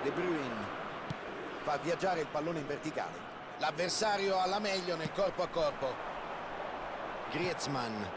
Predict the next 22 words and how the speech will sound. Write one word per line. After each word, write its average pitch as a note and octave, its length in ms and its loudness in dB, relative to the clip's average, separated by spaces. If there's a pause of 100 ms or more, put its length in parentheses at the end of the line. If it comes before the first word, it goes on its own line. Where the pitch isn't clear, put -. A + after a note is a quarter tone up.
ha C3+ 80 0
tentato F#3 400 0
in G3+ 100 0
tutti A#3 280 0
i - 20 0
modi A3 260 0
di F3+ 120 0
raggiungere F3+ 440 0
il F#3 60 0
pallone, G#3 360 0
ma E3 100 0
non F3 140 0
è G3 80 0
riuscito G#3 420 0
ad F3 80 4
approfittare E3+ 580 0
dell'occasione. B2+ 920 0 (4000)
Qui C#4 160 2
può A#3+ 140 0
partire A#3+ 360 0
il G#3 60 0
contropiede. F3 560 0